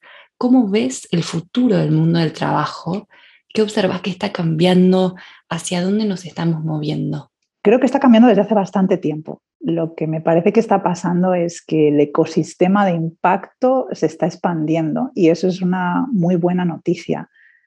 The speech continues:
Speaker 2: Creo que donde antes había filantropía y había O N Gs, ahora de repente hay un ecosistema súper vibrante. Creo que también el momento en el que estamos está acelerando esos cambios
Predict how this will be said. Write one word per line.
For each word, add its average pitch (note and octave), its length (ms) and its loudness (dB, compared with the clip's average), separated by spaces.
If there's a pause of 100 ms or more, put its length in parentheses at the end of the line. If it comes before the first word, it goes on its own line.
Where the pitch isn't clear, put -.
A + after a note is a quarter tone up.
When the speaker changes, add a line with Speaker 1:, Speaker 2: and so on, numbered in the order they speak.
(120)
Speaker 2:
Creo F#3+ 260 2
que G3 200 4
donde F3 280 2
antes F#3 280 0
había F3+ 320 4
filantropía E3+ 920 -2
y D#3+ 300 -2
había D#3+ 680 0
O F#3 140 4
N E3 160 0
Gs, - 560 -2
ahora F3 240 4
de F#3 80 0
repente F3 600 -2
hay F3 200 -2
un F#3 80 0
ecosistema F3 760 -4 (280)
súper G3 360 2
vibrante. F3 680 0 (500)
Creo G#3+ 380 4
que G#3+ 80 2
también F3 360 2
el F#3 80 2
momento F3+ 300 0
en G#3 60 4
el G3 100 2
que F#3 80 0
estamos F#3+ 460 0
está - 220 -2
acelerando F3 500 -2
esos F3 280 -10
cambios B3 640 0